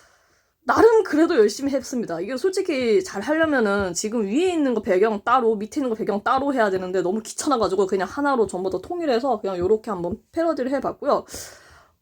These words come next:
이게 솔직히 저 오페라 저 벽, 벽지가 나왔을 때부터 꼭 해보고 싶었어요. 진짜 한 번쯤 꼭 해보고 싶어가지고 요렇게 한번 패러디를 해봤습니다.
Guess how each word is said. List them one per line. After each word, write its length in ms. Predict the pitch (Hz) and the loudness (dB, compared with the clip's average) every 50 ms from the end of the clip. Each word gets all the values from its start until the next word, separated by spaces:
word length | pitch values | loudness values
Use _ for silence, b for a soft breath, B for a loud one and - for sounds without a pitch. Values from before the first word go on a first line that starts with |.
| _ _ _ - | _ _ _ 4
이게 640 | 285 349 415 440 427 381 427 427 427 403 370 302 294 | 6 8 8 8 6 4 2 2 2 2 0 0 0
솔직히 320 | 311 349 359 381 330 - | -2 -4 -4 -4 -4 0
저 80 | - 269 | 0 0
오페라 1400 | 214 185 247 - - 415 427 403 381 359 339 311 294 285 269 262 247 240 233 233 226 220 214 202 190 185 180 180 180 | 0 0 -2 -2 -2 0 2 4 4 4 4 4 2 2 2 2 2 2 2 2 2 0 0 0 -2 -2 -4 -6 -6
저 160 | - 214 208 | -6 -6 -6
벽, 220 | 202 233 196 - - | -6 -8 -10 -10 -10
벽지가 380 | - 214 202 - - - 262 | -10 -10 -10 -8 -6 -6 -4
나왔을 720 | 202 180 180 202 233 277 302 302 302 - - - 285 277 - | -4 -2 0 0 2 2 2 0 0 -2 -6 -8 -8 -6 -2
때부터 680 | - 277 277 - 196 - _ - - 330 233 185 - - _ _ _ _ _ _ | -2 -2 -2 -4 -8 -12 _ -4 0 0 0 0 -2 -6 _ _ _ _ _ _
꼭 320 | - 381 427 381 - _ _ _ - - | 0 0 0 0 -2 _ _ _ -4 -2
해보고 220 | 359 381 381 349 - | 0 2 2 2 0
싶었어요. 460 | - - 180 - - 151 147 - - | 0 -4 -16 -16 -12 -12 -12 -12 -12
진짜 240 | - - 208 - 190 | -12 -8 -6 -6 -4
한 120 | - 320 339 | -2 -2 -2
번쯤 360 | 403 403 - 240 214 208 - | -2 -2 -2 -4 -6 -4 -4
꼭 260 | 330 330 - - - | -6 -6 -2 0 2
해보고 200 | 381 359 311 302 | 2 4 2 2
싶어가지고 800 | - - - 214 175 - 180 170 - 175 - 247 320 392 - - _ _ _ _ _ _ _ _ _ _ _ _ _ _ - - _ - | -2 -4 -6 -6 -4 -4 -4 -4 -4 -4 -2 0 0 0 -2 -4 _ _ _ _ _ _ _ _ _ _ _ _ _ _ -20 -8 _ -2
요렇게 240 | 233 262 - - 285 | -2 -2 -2 0 -2
한번 340 | 208 196 - 240 330 381 b b b b b b b b 254 | 0 2 0 0 0 -2 b b b b b b b b -2
패러디를 320 | 214 190 185 - - 208 | -2 -2 0 -2 -2 -2
해봤습니다. 640 | 254 247 - - - - 254 247 208 175 175 175 - | -2 -4 -4 -6 -6 -2 0 0 0 0 -2 -4 -6